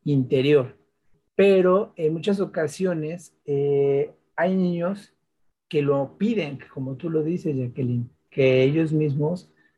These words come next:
eh, lo sueltan, lo dicen, y dicen: "Necesito ir a una terapia". En esta, en esta ocasión, eh, el consejo, que es lo que quiero que,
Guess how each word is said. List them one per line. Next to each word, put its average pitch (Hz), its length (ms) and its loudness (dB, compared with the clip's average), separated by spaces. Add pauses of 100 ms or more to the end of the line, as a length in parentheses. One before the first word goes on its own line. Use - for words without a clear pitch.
(280)
eh, 131 600 2
lo 135 200 0
sueltan, 151 540 2
lo 143 80 -6
dicen, 151 680 -2 (380)
y 151 100 -8
dicen: 139 300 -4
"Necesito 156 920 -2 (380)
ir 143 160 -2
a 143 40 0
una 143 220 -4
terapia". 127 440 -10 (1200)
En 156 160 4
esta, 175 600 4
en 151 260 0
esta 151 200 0
ocasión, 175 800 -2
eh, 135 500 -2
el 127 160 -8
consejo, 143 880 -2 (560)
que 127 640 -4
es 127 220 -12
lo 143 120 -6
que 123 120 -12
quiero 131 280 2
que, 135 300 2